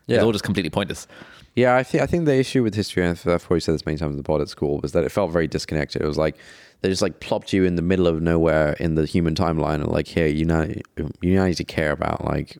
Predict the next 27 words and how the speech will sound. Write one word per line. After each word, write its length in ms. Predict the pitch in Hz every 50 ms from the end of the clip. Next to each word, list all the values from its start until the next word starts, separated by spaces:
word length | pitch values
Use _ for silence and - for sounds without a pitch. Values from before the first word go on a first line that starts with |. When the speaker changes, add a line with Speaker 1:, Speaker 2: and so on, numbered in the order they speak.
| - -
Speaker 1:
Motte 180 | - 73 - -
and 60 | -
Bailey 200 | - - - -
castles, 480 | - - - - - - - - - -
bro." 300 | - - - - 87 - - - -
Speaker 2:
Hmm. 140 | - - 82 - - - - - - _ _ _ -
Speaker 1:
Um, 400 | - 78 76 76 73 76 73 78 - - - - - - _ _ _ _
anyway, 160 | 104 95 90
I'll 120 | 87 98 107
carry 220 | - 143 139 131
on 60 | 117
a 60 | 113
little 200 | 107 110 107 101
bit 280 | 90 - 87 82 78 -
and 100 | - 85
then 140 | 87 87 87 85
we'll 120 | 82 82
stop. 480 | - - - 98 87 69 69 85 - - - -
Um, 280 | - 95 95 95 98 -
so 160 | - 127 117
yeah, 260 | 113 110 107 101 92
the, 180 | 87 101 - 85
an-, 120 | 104 110 - -
another, 340 | 113 117 120 127 127 117
like, 320 | 110 104 98 92 90 - -
great, 420 | - 95 95 92 92 90 85 57 55
like, 300 | 78 78 80 78 -